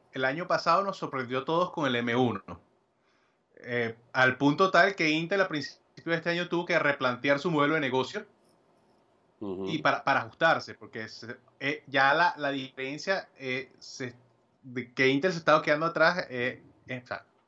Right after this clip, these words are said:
Speaker 1: está ahí, pues. Eh, pero ¿qué hicieron ellos el año pasado? Ellos pusieron su nuevo procesador en sus diseños viejos, en el Mac-, el MacBook Pro de, de trece pulgadas y el MacBook Air.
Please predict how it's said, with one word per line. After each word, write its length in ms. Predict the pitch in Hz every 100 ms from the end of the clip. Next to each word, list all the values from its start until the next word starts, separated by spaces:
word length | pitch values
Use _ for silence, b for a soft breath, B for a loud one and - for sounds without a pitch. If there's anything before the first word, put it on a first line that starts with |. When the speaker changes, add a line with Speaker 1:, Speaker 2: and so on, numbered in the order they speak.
| _
Speaker 1:
está 220 | 123 131
ahí, 180 | 131 107
pues. 200 | 92 85 - _ _ b b b b b b b -
Eh, 640 | 135 131 131 127 127 127 _ _ _ _ _ _ _ _
pero 240 | - 147
¿qué 80 | 151
hicieron 400 | 180 202 214 214
ellos 280 | 220 214 220
el 60 | 185
año 260 | 180 196 -
pasado? 460 | 196 185 - 175
Ellos 140 | 151 160
pusieron 380 | 175 170 160
su 140 | 151 143
nuevo 260 | 143 190 214
procesador 560 | 214 - - 196 202
en 180 | 180 156
sus 200 | 160 139
diseños 440 | 135 127 135 147
viejos, 560 | 139 127 92 90 - -
en 140 | - 120
el 160 | 113
Mac-, 240 | 117 131 131 - - - 151
el 300 | 139 120 117
MacBook 300 | 120 127 151
Pro 160 | 165 165
de, 140 | 160
de 440 | 139 127 110 104 101
trece 220 | 131 123
pulgadas 400 | 156 165 170 190
y 20 |
el 100 | 165
MacBook 320 | 131 117 117 113
Air. 300 | 143 101